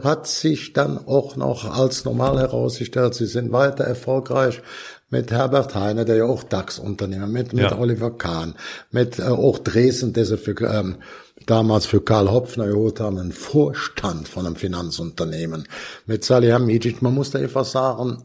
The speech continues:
Speaker 1: und dann vor allen Dingen Nagelsmann, bestgeführter Verein der Welt, keine Schulden. Stell dir mal vor, wenn man nach Spanien, ja, die haben, die liegen im Milliardenbereich von Schulden.
Speaker 2: Ja.
Speaker 1: Und da wollen die noch weiter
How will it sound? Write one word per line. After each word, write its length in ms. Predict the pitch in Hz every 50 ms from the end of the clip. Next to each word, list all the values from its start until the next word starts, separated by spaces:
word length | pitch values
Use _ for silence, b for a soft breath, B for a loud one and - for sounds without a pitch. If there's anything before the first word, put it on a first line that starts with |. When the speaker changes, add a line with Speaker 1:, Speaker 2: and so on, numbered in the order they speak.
| - -
Speaker 1:
und 180 | 139 135 120
dann 140 | 127 113 107
vor 160 | - 120 101
allen 160 | 98 110 107 95
Dingen 220 | 98 92 95 87
Nagelsmann, 720 | 98 104 104 87 101 104 - - 123 123 127 131 123 123 b b b b b b b b b b
bestgeführter 840 | - 208 208 196 208 - - - 185 180 185 - 190 185 185 - 160
Verein 380 | - 180 - - 170 175 170 160
der 120 | 165 165
Welt, 240 | 175 196 190 185 -
keine 260 | - 170 175 170 165
Schulden. 380 | - - 190 196 202 180 147 123
Stell 220 | - - 175 175
dir 80 | 175 165
mal 160 | 156 151 139
vor, 340 | - - 196 202 202 185 - B B B B B B
wenn 100 | 165 156
man 100 | 160 151
nach 200 | 147 139 120 123
Spanien, 400 | - - - 160 160 156 151 151
ja, 100 | 160 160 160
die 100 | 156 156
haben, 240 | 147 151 160 139 123
die 80 | 135
liegen 320 | 131 135 135 147 147 139 131
im 100 | 120 110
Milliardenbereich 840 | 104 101 101 113 131 175 196 196 208 202 196 196 175 190 185 170 175
von 180 | - 160 -
Schulden. 440 | - - 143 123 101 92 - - - - - -
Speaker 2:
Ja. 200 | 139 143 131 -
Speaker 1:
Und 80 | 151 151
da 140 | 156 143 143
wollen 160 | 143 139 127
die 100 | 123 113
noch 200 | 117 113 104 117
weiter 340 | 123 151 185 190 190 180